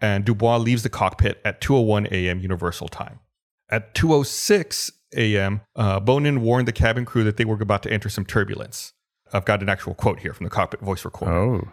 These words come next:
Speaker 1: I'm, I'm gonna, <laughs> I'm, I'm not gonna read it in French. I'm gonna read the
Speaker 2: Oh.
Speaker 1: English translation.
Speaker 2: <laughs> Can you do it with
Speaker 1: Uh,
Speaker 2: a French accent?
Speaker 1: I, I would, I, that would probably sound insensitive, so I'm not gonna do <laughs> that. But, um, he, uh, you know, he rings the, the flight attendant,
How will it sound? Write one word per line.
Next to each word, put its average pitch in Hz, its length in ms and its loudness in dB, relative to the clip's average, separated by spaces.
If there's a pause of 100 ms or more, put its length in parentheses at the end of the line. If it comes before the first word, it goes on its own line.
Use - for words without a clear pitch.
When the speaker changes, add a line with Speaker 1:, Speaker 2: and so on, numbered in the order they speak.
(100)
Speaker 1:
I'm, 117 140 0
I'm 127 120 4
gonna, 135 220 6
<laughs> - 40 -2
I'm, 131 120 4
I'm 143 120 4
not 139 160 4
gonna 135 120 2
read 127 140 2
it 127 80 -8
in 117 60 -2
French. 98 360 -2
I'm 131 80 2
gonna - 220 2
read 139 140 0
the 98 100 4
Speaker 2:
Oh. 90 60 4
Speaker 1:
English 87 180 2
translation. 113 680 0 (120)
Speaker 2:
<laughs> - 140 -8
Can 151 100 4
you 151 60 4
do 175 140 6
it - 40 6
with 160 80 4
Speaker 1:
Uh, - 40 4
Speaker 2:
a - 40 -2
French 156 260 2
accent? 131 520 0 (100)
Speaker 1:
I, 135 160 4
I 131 100 6
would, 131 220 2
I, 120 180 2
that 104 140 4
would 107 260 -2
probably 113 300 0
sound 120 320 0
insensitive, 131 680 2
so 117 140 2
I'm 113 80 2
not 143 160 2
gonna 160 220 6
do 143 220 2
<laughs> 127 200 2
that. 151 300 -2 (600)
But, 123 400 2
um, 110 600 4
he, 131 420 0
uh, 104 240 4
you 113 100 -2
know, 110 60 2
he 131 140 2
rings 127 300 2
the, 107 180 4
the 107 140 -2
flight 135 200 2
attendant, - 380 -10